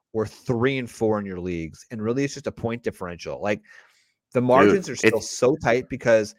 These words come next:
Speaker 1: as much as it's, it's that fucking wheel, roulette wheel where it's like, <laughs> "All right,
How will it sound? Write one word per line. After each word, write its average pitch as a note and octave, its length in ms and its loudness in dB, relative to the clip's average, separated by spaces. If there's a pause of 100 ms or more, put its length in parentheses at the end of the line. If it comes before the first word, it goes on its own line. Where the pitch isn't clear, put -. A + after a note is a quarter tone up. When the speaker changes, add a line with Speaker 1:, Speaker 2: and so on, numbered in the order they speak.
(260)
Speaker 1:
as C#3 160 2
much E3 280 2
as C3+ 180 -4
it's, D#3 200 -4 (140)
it's C#3 160 -4
that G#2 220 -2 (100)
fucking A2+ 400 -4 (260)
wheel, D#3 280 0
roulette B2 500 4
wheel A#2 320 2
where A2+ 160 4
it's A2 140 -4
like, A2+ 180 2
<laughs> - 60 -4
"All D#3 120 8
right, A#2+ 200 6